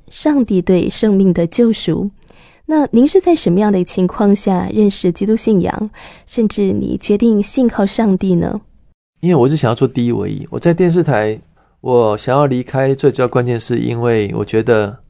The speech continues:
Speaker 2: 当时电视台开始在变质，因为开始第四台要进来。我离开电视公司的时候，第四台还没进来，就还没有第四台，只有三台而已。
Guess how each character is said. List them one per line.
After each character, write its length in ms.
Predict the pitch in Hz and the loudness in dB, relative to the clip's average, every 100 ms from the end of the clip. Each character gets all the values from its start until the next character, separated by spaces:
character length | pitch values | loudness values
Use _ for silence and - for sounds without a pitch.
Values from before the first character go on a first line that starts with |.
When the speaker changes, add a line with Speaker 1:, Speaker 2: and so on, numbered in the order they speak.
| _ _ | _ _
Speaker 2:
当 140 | 170 | -2
时 320 | 170 139 120 127 | 2 2 2 0
电 200 | - 147 | 2 0
视 140 | 139 | 2
台 240 | 139 104 104 | -4 -4 -4
开 160 | - | -4
始 100 | 123 | -4
在 140 | 117 113 | -2 -4
变 240 | - 104 | -2 -6
质， 160 | - - | -6 -4
因 140 | 139 | 0
为 40 | 131 | 0
开 180 | 135 | 2
始 120 | 127 120 | 0 2
第 140 | 143 | 0
四 140 | 131 139 | 0 0
台 100 | 104 | -2
要 80 | |
进 180 | 110 110 | -2 -4
来。 280 | 107 - 135 _ _ | -10 -12 -18 _ _
我 80 | 131 | -2
离 100 | 139 | 0
开 100 | 147 | 2
电 160 | 170 175 | 4 2
视 60 | |
公 120 | 156 156 | 2 2
司 120 | 147 | 4
的 20 | |
时 40 | |
候， 40 | 131 | 2
第 140 | 147 | 2
四 120 | 139 | 0
台 120 | 135 104 | -2 -2
还 140 | 101 | -4
没 100 | 104 | -4
进 200 | 95 107 | -4 -6
来， 200 | 107 - - _ _ _ | -8 -12 -20 _ _ _
就 140 | - 139 | -4 -2
还 160 | 127 | 0
没 300 | 120 120 127 | 0 0 0
有 220 | 120 98 98 | 0 -2 -2
第 100 | 113 | -2
四 160 | - | -2
台， 240 | - - 139 | -8 -8 -12
只 80 | - | -2
有 40 | 131 | 0
三 200 | 127 120 | 0 0
台 220 | 110 98 | -2 -4
而 80 | 110 | -4
已。 160 | 101 | -6